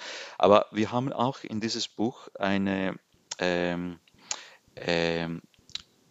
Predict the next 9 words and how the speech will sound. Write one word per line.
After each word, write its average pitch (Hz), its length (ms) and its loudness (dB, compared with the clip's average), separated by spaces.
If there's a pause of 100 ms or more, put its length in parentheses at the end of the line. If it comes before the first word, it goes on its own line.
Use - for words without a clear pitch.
(100)
eine, 87 400 0
äh, - 40 -16 (680)
F-, - 300 -12
Fut-, - 540 -6
äh, 90 400 4
Zukunft, - 580 2
äh, 95 200 6 (500)
Koeffizient, 98 920 2
äh, 87 540 -2